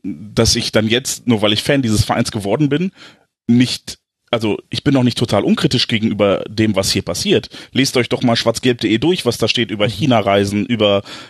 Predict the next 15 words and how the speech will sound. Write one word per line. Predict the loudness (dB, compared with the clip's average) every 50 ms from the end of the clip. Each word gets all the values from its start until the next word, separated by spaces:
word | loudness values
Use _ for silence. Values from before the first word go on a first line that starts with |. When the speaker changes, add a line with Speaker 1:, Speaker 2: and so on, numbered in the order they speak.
| _ -6
Speaker 1:
über | -4 0 2 4 2 2 2 2
Asien-Reisen, | 2 2 2 4 2 2 4 4 4 4 4 2 2 2 0 0
über | 0 0 -2
keine | -2 -2 -2 -2 -2
Ahnung | 0 -2 -2 -2 0
was, | 0 0 -2 -2 -2
über | -2 -2 -2
den | 0 -2
Stadionnamen. | 0 0 0 0 2 2 2 2 2 2 0 0 -2
Ich | -2 0
meine, | 0 0 2
wir, | 0 -2 -2 -2
wir | -4 -4 -4 -4 -6 -8 -10 -8
nutzen | -8 -6 -4 -4 -4
konsequent | 0 0 0 0 0 -2 0 0 2 2 2 0 -2